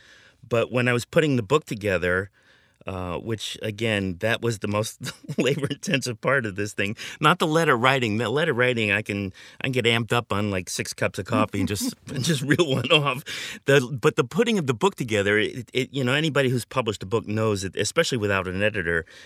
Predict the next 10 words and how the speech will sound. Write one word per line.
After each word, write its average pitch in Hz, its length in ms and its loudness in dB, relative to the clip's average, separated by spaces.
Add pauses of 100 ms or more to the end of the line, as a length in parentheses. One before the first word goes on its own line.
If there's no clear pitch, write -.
(120)
that's 113 220 -2
the 104 80 -2
labor-intensive 101 800 -2
part. 98 180 -2
But 113 160 2 (280)
when 131 140 2
I 135 60 6
got 156 280 2
these 147 220 0
done 123 520 0